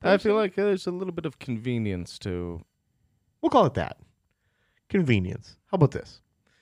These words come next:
Speaker 2: I have some intel about what they might be doing,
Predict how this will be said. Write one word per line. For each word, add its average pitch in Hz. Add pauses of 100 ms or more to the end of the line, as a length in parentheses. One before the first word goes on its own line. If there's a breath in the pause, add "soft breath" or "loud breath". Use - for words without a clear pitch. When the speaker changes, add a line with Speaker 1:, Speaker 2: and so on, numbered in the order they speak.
(840)
Speaker 2:
I 233
have 208
some 143 (680)
intel 160 (640)
about 98 (100)
what 147
they 139
might 110
be 90
doing, 62